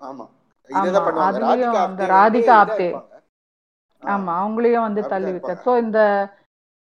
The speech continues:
Speaker 2: அ, அந்த வடக்கன் கல்ச்சரே இங்கேயும் வந்து ஃபாலோ பண்றாங்களா அப்படின்னு
Speaker 1: ஃபாலோ
Speaker 2: ஒரு
Speaker 1: பண்றாங்க.
Speaker 2: பக்கம், ஆ, ஆச்சரியமாவும் இருக்குது.
Speaker 1: இல்ல, இல்லங்க.
Speaker 2: என்னடா,
Speaker 1: ட்ரெடிஷனல்ல
Speaker 2: இல்ல.
Speaker 1: என்னங்க, ம், அதுதான் முன்வெட்ட, ட்ரெடிஷனல்ல முன்வெட்ட இது
Speaker 2: இல்ல,
Speaker 1: பேல்ற
Speaker 2: ஹண்ட்ரட்
Speaker 1: வெட்டையில
Speaker 2: பர்சன்ட்
Speaker 1: இதெல்லாம்
Speaker 2: லிட்ரஸின்னு
Speaker 1: முன்வெட்ட
Speaker 2: சொல்றேன்.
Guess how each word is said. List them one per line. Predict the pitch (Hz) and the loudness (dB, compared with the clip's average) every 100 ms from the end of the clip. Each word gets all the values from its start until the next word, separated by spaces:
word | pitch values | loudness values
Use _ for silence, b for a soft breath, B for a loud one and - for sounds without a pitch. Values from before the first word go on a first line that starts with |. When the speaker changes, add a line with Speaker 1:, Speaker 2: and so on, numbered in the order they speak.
| - | -20
Speaker 2:
அ, | - 165 | -10 -4
அந்த | 180 180 180 185 | 0 0 0 0
வடக்கன் | 180 208 233 247 | 0 0 0 0
கல்ச்சரே | 233 214 233 233 | 0 -2 -2 0
இங்கேயும் | 254 226 226 254 254 | 0 -2 -4 -2 -2
வந்து | 233 220 254 | -2 -2 -2
ஃபாலோ | 233 - 196 220 220 | -2 -2 -2 0 -4
பண்றாங்களா | 202 208 196 196 214 208 | -4 -4 -4 -2 0 0
அப்படின்னு | 185 220 226 | -2 -6 -4
Speaker 1:
ஃபாலோ | 240 | -6
Speaker 2:
ஒரு | 202 185 | -6 -6
Speaker 1:
பண்றாங்க. | |
Speaker 2:
பக்கம், | 190 190 202 185 180 175 - _ | -6 -6 -6 -4 -4 -8 -14 _
ஆ, | 170 165 160 185 | -12 -8 -4 -6
ஆச்சரியமாவும் | 190 247 226 220 226 233 214 | -6 -6 -4 -4 -4 -6 -6
இருக்குது. | 196 - | -10 -10
Speaker 1:
இல்ல, | - - 233 | -6 2 4
இல்லங்க. | 220 226 226 180 - | 4 2 -2 -2 -6
Speaker 2:
என்னடா, | - - 262 | -6 -4 -4
Speaker 1:
ட்ரெடிஷனல்ல | 269 254 247 247 | -6 -4 -2 0
Speaker 2:
இல்ல. | |
Speaker 1:
என்னங்க, | 277 220 202 202 214 | 0 0 -2 -4 -4
ம், | 185 180 - | -4 -14 -12
அதுதான் | 151 190 151 131 156 | -10 -8 -8 -10 -10
முன்வெட்ட, | 226 294 285 277 233 - | -10 -4 -4 -2 -6 -6
ட்ரெடிஷனல்ல | 202 262 254 226 220 190 160 | -10 -10 -12 -12 -8 -8 -8
முன்வெட்ட | - 247 277 269 240 | -10 -10 -10 -4 -4
இது | 208 190 | -2 -2
Speaker 2:
இல்ல, | 240 269 277 214 185 170 - - | -2 -2 -2 0 -2 -6 -12 -6
Speaker 1:
பேல்ற | - | 0
Speaker 2:
ஹண்ட்ரட் | 277 262 247 | 2 2 2
Speaker 1:
வெட்டையில | 294 466 294 | 2 4 2
Speaker 2:
பர்சன்ட் | 320 294 | 4 0
Speaker 1:
இதெல்லாம் | 254 254 | 2 0
Speaker 2:
லிட்ரஸின்னு | 220 277 262 | 2 0 2
Speaker 1:
முன்வெட்ட | 269 269 | 0 0
Speaker 2:
சொல்றேன். | - 214 202 196 | -2 -4 -6 -10